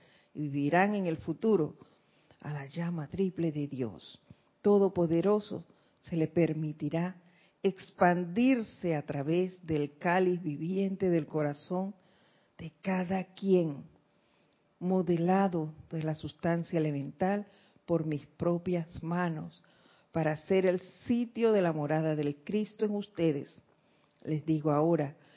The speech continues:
permitan que el Cristo en ustedes se expanda, permitan que el Cristo en ustedes sirva al Señor de Dios, Señor Dios,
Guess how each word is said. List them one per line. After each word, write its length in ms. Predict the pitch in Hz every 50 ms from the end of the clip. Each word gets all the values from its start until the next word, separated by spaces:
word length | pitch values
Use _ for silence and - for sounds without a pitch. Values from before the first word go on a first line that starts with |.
| - - _ _
permitan 920 | - 196 190 180 175 180 190 202 214 240 262 269 262 - 220 208 196 185 170
que 140 | - 175 165
el 180 | 160 156 - _ _
Cristo 520 | - 208 220 220 226 - - - - 196
en 120 | 185 165 160
ustedes 680 | 151 147 - - _ - 196 202 196 180 170 165 - - _ - - _ _ _
se 240 | - - - 196 190
expanda, 1080 | 180 185 190 - - - - - _ - 220 214 208 196 190 185 170 156 143 131 - - _ _ _ _ _ _ _ _ _ _ _ - _ _ -
permitan 800 | 226 220 220 208 214 220 226 240 269 285 277 - 247 226 208 196
que 80 | 196
el 200 | 180 170 175 - -
Cristo 400 | - 226 247 240 226 - - 233
en 60 | 214
ustedes 720 | 190 175 - - - 226 226 226 214 208 190 156 - - - _ _ _ - - -
sirva 680 | - 262 254 254 247 208 208 170 165 156 131 170 - - _ _ _ _ _ _ _ _ _ _
al 220 | - 180 175 175 170
Señor 500 | 175 - 165 165 165 180 185 185 190 185
de 200 | 175 175 160 151
Dios, 460 | 143 156 175 175 165 160 - - -
Señor 400 | - - 185 180 185 196 196 190
Dios, 460 | 180 190 185 185 185 180 175 - -